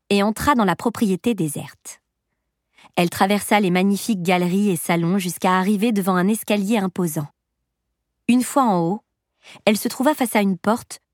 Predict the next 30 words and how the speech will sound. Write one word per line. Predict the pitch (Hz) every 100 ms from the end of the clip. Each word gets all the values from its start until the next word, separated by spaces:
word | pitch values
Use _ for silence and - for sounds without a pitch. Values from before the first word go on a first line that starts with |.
| _ _ -
au-dessus | 226 269 -
de | 254
laquelle | 226 220 269 262
un | 196
message | 226 - 269 254 -
encore | 196 220 202
plus | - 294 311
long | 240 294
était | 247 196 -
écrit : « | 190 - 180 196 _ _ _ _ _ _ _ _ _
Aie | 208 220
de | 196
l'audace, | 190 185 175 170 180 - - - _ _ _
aie | 202 214 202
de | 175
l'audace, | 170 160 170 190 - - - - -
mais | 190 202
point | - 254 254
trop | - 226
d'audace, | 190 175 170 190 - - - _ - -
de | 208
crainte | 226 - 240 233 -
que | 202
dans | 202
ton | 202 208
cœur | 190 196 190 190
le | 175
sang | - 170
se | 170 160
glace. » | 151 151 156 - - - -